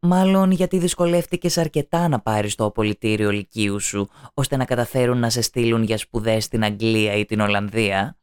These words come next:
θα μου επιτρέψεις να σου μιλήσω σε μία διάλεκτο που καταλαβαίνεις κάπως καλύτερα.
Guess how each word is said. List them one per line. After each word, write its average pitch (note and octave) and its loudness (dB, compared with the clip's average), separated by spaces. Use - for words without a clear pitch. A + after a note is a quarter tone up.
θα F#3 0
μου F#3 4
επιτρέψεις F#3 -2
να F3+ 2
σου E3+ -2
μιλήσω D#3+ 2
σε D#3 0
μία D3+ 2
διάλεκτο C#3+ 0
που C#3 -6
καταλαβαίνεις B2 0
κάπως A#2+ -4
καλύτερα. G2 -2